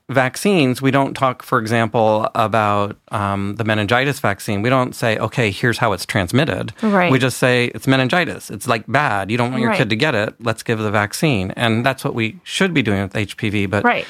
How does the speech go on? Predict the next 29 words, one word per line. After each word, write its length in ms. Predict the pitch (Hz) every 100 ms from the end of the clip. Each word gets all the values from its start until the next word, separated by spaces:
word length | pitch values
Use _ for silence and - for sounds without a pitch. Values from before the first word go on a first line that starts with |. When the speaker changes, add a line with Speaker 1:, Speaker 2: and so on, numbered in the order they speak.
| -
Speaker 1:
somehow 640 | - 151 135 139 127 110 -
we've 220 | 123 107
gotten 200 | 107 104
sidetracked. 520 | - 90 85 - -
Speaker 2:
Right. 260 | 208 190 -
So 140 | 220
it's 160 | 214 -
not 260 | 208 233
about 260 | 285 285 -
sex. 400 | - 185 - - _
It's 120 | 208
about 220 | 190 180 -
cancer. 400 | - - - -
Speaker 1:
It, 200 | 110 -
the 200 | 117 135
issue 380 | 131 - 139 135
is 260 | 110 107 101
cancer. 560 | - 98 85 - - -
Speaker 2:
We 120 | 226
want 180 | 233 226
to 40 | 220
prevent 600 | - 214 190 196 202 -
cancer. 560 | - 185 - - - -
Speaker 1:
And 400 | 117 113 113 110
we 80 | 117
can 180 | - 156
do 160 | 175
this 380 | 175 131 135 -
with 300 | 123 110 107